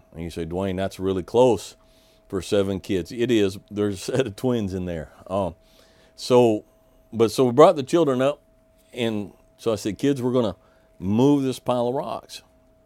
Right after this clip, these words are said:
and we're gonna distribute this pile of rocks up the ditch along the driveway. We're gonna do it by hand. It's us. That's what we're gonna do." And so,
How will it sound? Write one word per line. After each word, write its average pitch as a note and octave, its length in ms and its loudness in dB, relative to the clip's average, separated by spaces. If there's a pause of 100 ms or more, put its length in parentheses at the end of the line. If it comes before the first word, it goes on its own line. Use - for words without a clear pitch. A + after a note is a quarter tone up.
(500)
and F#2+ 160 -6
we're A2+ 140 2
gonna A#2 180 0
distribute D#3+ 680 4
this A#2 160 -2
pile B2+ 260 2
of A#2+ 80 0
rocks B2+ 400 -2 (140)
up D3 240 6 (480)
the B2 120 -2
ditch B2+ 480 0 (600)
along F#2+ 300 0
the E2+ 100 -8
driveway. E2 640 -4
We're F#2 160 -8
gonna F#2 140 -6
do G2 140 0
it G#2+ 80 -6
by A2 160 -2
hand. F#2 320 -6 (480)
It's C2+ 160 -14
us. - 420 -8 (420)
That's A#1+ 160 -20
what E2 140 -8
we're E2 80 -12
gonna F2+ 180 -8
do." F2+ 240 -4 (1600)
And D3+ 280 4
so, C#3+ 380 8